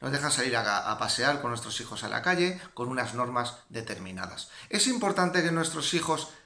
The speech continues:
salgan? ¿Es necesario que salgan? Sí, claro que sí. Pero ¿es necesario, por ejemplo,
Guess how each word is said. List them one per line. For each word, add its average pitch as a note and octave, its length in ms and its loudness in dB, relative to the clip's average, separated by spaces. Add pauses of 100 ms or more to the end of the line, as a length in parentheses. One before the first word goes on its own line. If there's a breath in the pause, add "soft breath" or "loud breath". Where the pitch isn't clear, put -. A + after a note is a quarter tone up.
(100)
salgan? D#3 680 4 (380 loud breath)
¿Es A3 260 4
necesario G3+ 760 4
que F#3 100 2
salgan? D#3+ 640 4 (260)
Sí, - 560 -2
claro D3 240 0
que C3 100 -2
sí. - 440 -2 (580 loud breath)
Pero D#3 600 2 (100)
¿es C#3 200 -2
necesario, G3+ 600 4
por C#3 140 2
ejemplo, C#3 680 0